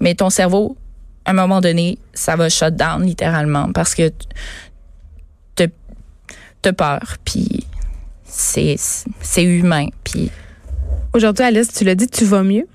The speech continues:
Speaker 1: Oui.
Speaker 2: Tu collabores à différents médias. On peut te lire, euh, parfois dans Le Devoir. Tu collabores aussi au magazine Ricochet. Tu étudies aussi en études autochtones à
Speaker 1: Oui.
Speaker 2: l'uqam. Et tu vas être publiée ce printemps.
Speaker 1: Oui, chez Delbusso.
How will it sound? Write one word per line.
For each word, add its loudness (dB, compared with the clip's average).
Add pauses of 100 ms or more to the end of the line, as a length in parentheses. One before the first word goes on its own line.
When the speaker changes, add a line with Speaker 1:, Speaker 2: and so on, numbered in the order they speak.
(260)
Speaker 1:
Oui. 2
Speaker 2:
Tu 4
collabores 0
à 0
différents 2
médias. 2
On 2
peut 0
te -6
lire, 2
euh, 2
parfois -2
dans 4
Le 2
Devoir. 2
Tu -10
collabores 2
aussi 0
au 2
magazine 2
Ricochet. -2
Tu -2
étudies 0
aussi 0
en 4
études 0
autochtones 0
à 0
Speaker 1:
Oui. 2
Speaker 2:
l'uqam. 0
Et 0
tu -4
vas 4
être -2
publiée 2
ce -6
printemps. -2 (420)
Speaker 1:
Oui, 2
chez 0
Delbusso. 0